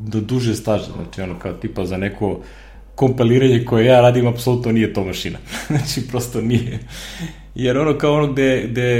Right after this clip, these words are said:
e, je problem je kada krene u dugo neko, dugi sustained, ono, znači, imaš, ono, zakucanje C P U na devedeset, sto procenata,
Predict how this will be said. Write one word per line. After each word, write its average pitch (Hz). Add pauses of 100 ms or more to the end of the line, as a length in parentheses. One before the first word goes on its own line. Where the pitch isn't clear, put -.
(200)
e, 113
je 110
problem 135
je 117
kada 110
krene 123
u 110 (140)
dugo 123
neko, 107 (280)
dugi 123
sustained, 107
ono, 92
znači, 90
imaš, 107
ono, 107 (520)
zakucanje 104
C 107 (100)
P 104
U 98
na 92
devedeset, 92
sto 98
procenata, 120